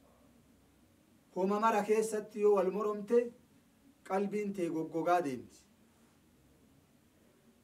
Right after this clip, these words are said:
Qalbiin hin jiitu. Walii laafanii, walii ajajamanii, akkasuma gartanii ibaadaa dalagan keessatti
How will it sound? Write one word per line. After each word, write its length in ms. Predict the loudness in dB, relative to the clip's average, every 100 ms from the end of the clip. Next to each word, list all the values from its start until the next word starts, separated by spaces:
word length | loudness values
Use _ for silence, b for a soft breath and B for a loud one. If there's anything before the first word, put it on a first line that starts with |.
| _
Qalbiin 420 | -2 -2 -2 -6 -4
hin 160 | -6
jiitu. 320 | -4 -2 -2 -8 -20 _ _ _ _ _ _ _ _ _ -20 -20 _ _
Walii 240 | -10 -6 -4
laafanii, 420 | -4 -4 -6 -4
walii 240 | -6 -6
ajajamanii, 640 | -8 -6 -6 -6 -6 -8 -10 -16 _ _ _ _ _ _ _ _ _ _ _ _ _ _ _ _ _ _ _
akkasuma 520 | -10 -6 -6 -4 -4
gartanii 420 | -2 -2 -2 -4 -6
ibaadaa 380 | -4 -4 0 0
dalagan 420 | 0 -2 -4 -6
keessatti 680 | -2 -2 0 -2 -4 -8 -20